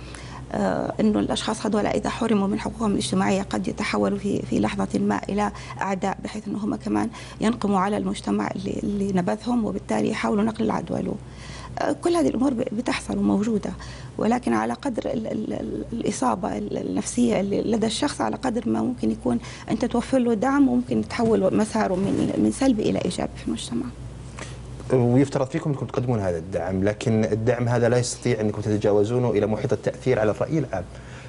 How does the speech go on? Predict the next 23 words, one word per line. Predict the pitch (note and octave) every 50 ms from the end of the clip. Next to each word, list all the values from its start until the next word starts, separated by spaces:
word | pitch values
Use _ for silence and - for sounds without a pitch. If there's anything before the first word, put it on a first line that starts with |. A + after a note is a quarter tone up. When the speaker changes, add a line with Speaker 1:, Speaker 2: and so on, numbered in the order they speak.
| - -
Speaker 2:
الرأي | A#2 A#2+ C#3 - C#3
العام، | C3+ B2+ C3+ C#3 C#3 C3+ - -
أرجع | A#2+ C3 C3 C#3+ C3
وأسألك | B2+ - A2+ - B2 B2+ B2+
السؤال | A2+ - - - B2 B2+
بشكل | A#2 G#2 - G#2 - G2+ E2+
آخر، | - G#2 G#2 - - A2+ A2+ B2 -
كيف | - D3 D3 C#3+
تقيمين | - - A#2 A2+ G#2+ G#2+ G#2 G2+ G#2 G#2 F#2 F2 -
تعاطي | G#2 G2 B2 B2+ B2+ C3 B2+
الرأي | - C3 B2+ B2 B2+ B2
العام | A#2 G#2+ A#2+ C3 D3 D#3+ E3+ D#3+ - - - - - - - - - - - - - - - - - G#2 G2 - - - G2 G2
والوعي | G2 G2 G#2+ A2 A2 G#2 G#2 B2+ B2 A2 G2+ F2+ D2+ - - - - - - -
الجمعي | G2 G2+ G2+ - B2+ C3+ D3 C3 C#3 E3+ E3+ E3+ - - - - - - - -
مع | A2 A2 A2 - - - - - - - - - - - - - -
مرضى | G#2+ G#2 G2 F#2
الإيدز | - G#2+ G2+ -
في | -
السعودية؟ | - - - - - - - - - - - - - - - - - - - - - -
Speaker 1:
هي | A#3+ A#3+
طبعًا | - D4 C#4+ D4
الفترة | D#4 - - E4 - C#4+
الأخيرة، | - - - - - C#4 G#3+ - -